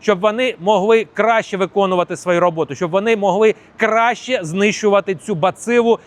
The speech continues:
і щоб вони могли краще захищати Україну, українців, захищати нас з вами. І при цьому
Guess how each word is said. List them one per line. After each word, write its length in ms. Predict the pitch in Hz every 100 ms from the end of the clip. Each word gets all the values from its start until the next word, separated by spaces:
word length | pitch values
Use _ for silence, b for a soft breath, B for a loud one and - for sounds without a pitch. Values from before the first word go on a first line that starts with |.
| B 175
і 60 |
щоб 180 | 190 202
вони 220 | 208 214
могли 260 | 208 190 226
краще 680 | - 202 226 226 - 202
захищати 640 | 156 196 196 - 202 - 196
Україну, 580 | 202 185 202 233 233 214
українців, 580 | 208 202 226 220 220
захищати 600 | 175 202 202 - 233 226
нас 260 | 226 233 202
з 80 | 185
вами. 520 | 220 220 196 156 120 B B B -
І 120 | 226
при 220 | 214 220
цьому 520 | 190 220 247 254 247